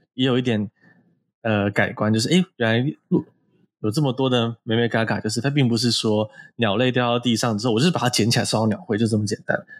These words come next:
原来还有很多要观察的事情，这个其实我以前也是不知道的。我以前就是那种，就是捡到鸟就把它赶快抱起来，然后呢送到鸟会。然后有一次还送了一只鸽子去，然后鸟会说它不是野，它不是，它不算野鸟，所以就不，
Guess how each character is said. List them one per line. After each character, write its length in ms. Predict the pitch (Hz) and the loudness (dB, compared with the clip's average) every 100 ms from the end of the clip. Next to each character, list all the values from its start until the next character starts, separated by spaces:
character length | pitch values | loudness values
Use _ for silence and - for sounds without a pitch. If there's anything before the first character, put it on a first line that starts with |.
| - | -4
原 100 | 127 | -2
来 80 | |
还 60 | 127 | 0
有 60 | 123 | -2
很 120 | 107 | -2
多 120 | 117 | -2
要 60 | 117 | 0
观 200 | 120 120 | 0 0
察 220 | 110 101 | 0 0
的 80 | 110 | 0
事 180 | - | 0
情， 180 | 107 104 | -2 -2
这 80 | 160 | -2
个 140 | 156 | 0
其 160 | 123 120 | -2 -2
实 140 | 110 | -2
我 120 | 110 101 | 0 0
以 40 | |
前 200 | - 98 | -2 -4
也 80 | 98 | -2
是 160 | - | -2
不 140 | 110 120 | 0 -2
知 160 | 120 | 0
道 240 | 117 123 101 | 0 0 0
的。 160 | - - - - - | -6 -14 -14 -14 -2
我 120 | 156 | 0
以 20 | |
前 160 | 147 110 | 2 0
就 80 | 120 | 0
是 140 | 120 | 0
那 160 | 120 107 | 2 0
种， 240 | - - - _ _ _ _ _ _ _ | -2 -10 -14 _ _ _ _ _ _ _
就 80 | 113 | -2
是 80 | 113 | 0
捡 180 | 113 104 | 0 0
到 120 | 123 | 2
鸟 200 | 107 101 | 0 -2
就 120 | 113 | -4
把 100 | 107 | -4
它 220 | 104 104 | 0 0
赶 200 | 107 - | 0 -2
快 60 | 110 | -4
抱 240 | 107 107 | 0 0
起 160 | 101 - | 0 -2
来， 140 | - | -4
然 100 | 113 | -4
后 80 | 110 | -2
呢 120 | 107 | 0
送 160 | 107 113 | 0 0
到 80 | 110 | 0
鸟 120 | 104 | -2
会。 180 | - 101 95 | -2 -2 -2
然 80 | 101 | 0
后 140 | 107 110 - - - | 0 -2 -8 -16 -4
有 100 | 110 | -2
一 60 | |
次 420 | 110 131 117 110 _ - | 0 0 0 -2 _ -8
还 80 | |
送 160 | 113 139 | -2 0
了 40 | |
一 40 | 127 | 0
只 80 | 123 | 0
鸽 180 | 139 | 0
子 100 | 120 | 0
去， 120 | 107 117 | 0 0
然 80 | |
后 20 | 113 | 2
鸟 160 | 110 | 0
会 100 | 117 | 0
说 160 | 113 120 | 0 0
它 80 | 117 | 0
不 120 | 113 | 0
是 100 | 120 | 0
野， 120 | 117 | 0
它 180 | 127 135 | 0 -2
不 100 | 123 | 0
是， 140 | 120 | 0
它 100 | 127 | 0
不 120 | 127 113 | 0 0
算 200 | 135 110 | 0 2
野 140 | 107 | 2
鸟， 180 | 113 101 | 2 0
所 140 | 117 | 0
以 20 | |
就 120 | 117 | 0
不， 60 | 123 | 0